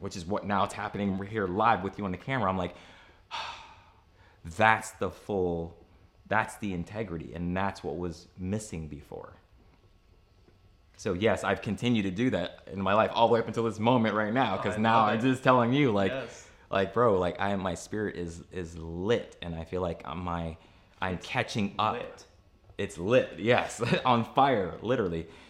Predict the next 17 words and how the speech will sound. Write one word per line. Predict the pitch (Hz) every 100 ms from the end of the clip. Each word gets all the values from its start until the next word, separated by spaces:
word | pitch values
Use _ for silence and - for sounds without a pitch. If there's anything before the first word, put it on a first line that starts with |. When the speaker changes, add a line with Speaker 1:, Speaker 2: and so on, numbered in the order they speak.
| - -
Speaker 1:
And | 107 101 98
I | 98
feel | 92 104 107
like | 95 92 -
I'm, | 92 90 87 85 - _ _ _ _ - - _ - - _ _
in | 117 107
the | 101
most | 104 101 -
positive | 113 110 101 92 85
way, | 95 110 87 85
I'm | 90 87
catching | 87 - 110 - 90 - -
up | 107 - - -
to | 101 90 85 85
what | 90 90 -
already | 95 87 87 82 80 78 - - _ _ _ _ _ _ _ _ -
is, | 101 78 76 - -